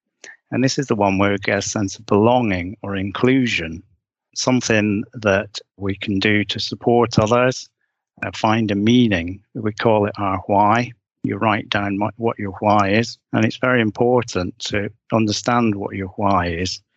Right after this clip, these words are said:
And it's very important to also get a job in an organisation which has similar values to yours. And that's probably one of the reasons I've stayed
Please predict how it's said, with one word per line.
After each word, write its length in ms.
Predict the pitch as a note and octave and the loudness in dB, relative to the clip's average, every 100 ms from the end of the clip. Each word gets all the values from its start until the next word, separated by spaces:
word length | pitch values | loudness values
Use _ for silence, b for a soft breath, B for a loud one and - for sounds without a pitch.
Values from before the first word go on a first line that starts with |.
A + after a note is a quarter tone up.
| _ _ _ | _ _ _
And 160 | - G2+ | -6 -4
it's 160 | G#2 - | -4 -2
very 240 | A2+ A2 | 0 2
important 500 | G2 G#2+ G2+ A2 A2+ | 2 0 0 -2 -2
to 140 | A2 | 0
also 540 | G#2 G#2+ G#2+ G#2 G2 G2 - _ _ _ _ _ | 2 2 0 -2 0 -2 -8 _ _ _ _ _
get 160 | B2 G#2+ | -4 -2
a 40 | |
job 320 | F#2+ A2 G2+ | 0 2 2
in 80 | G#2+ | 2
an 140 | G2+ G#2 | 2 4
organisation 1040 | G#2 G2+ G2+ G2+ G2 A2+ A2+ - F2+ G2 | 2 2 0 2 2 0 0 -2 -4 -8
which 180 | G#2 - | -8 -8
has 160 | G#2 | -8
similar 460 | - A2 A2 G#2 G2+ | -8 -4 -2 -2 -2
values 480 | G#2 G#2 G2+ G2+ G2 | 0 2 0 -4 -8
to 100 | A2+ | -2
yours. 460 | C3 A#2 F#2 - _ b b b b _ | 0 0 -2 -10 _ b b b b _
And 140 | G#2 | 0
that's 180 | G#2+ - | 0 0
probably 240 | - A2+ G2+ | 0 2 4
one 180 | A2+ | 2
of 100 | A2+ | 2
the 100 | F#2+ | 0
reasons 460 | F2+ F#2 F2+ G#2 G2 | -4 -4 -4 -6 -2
I've 180 | G2+ G2+ | -2 -4
stayed 340 | - G#2+ G2+ | -2 -2 -2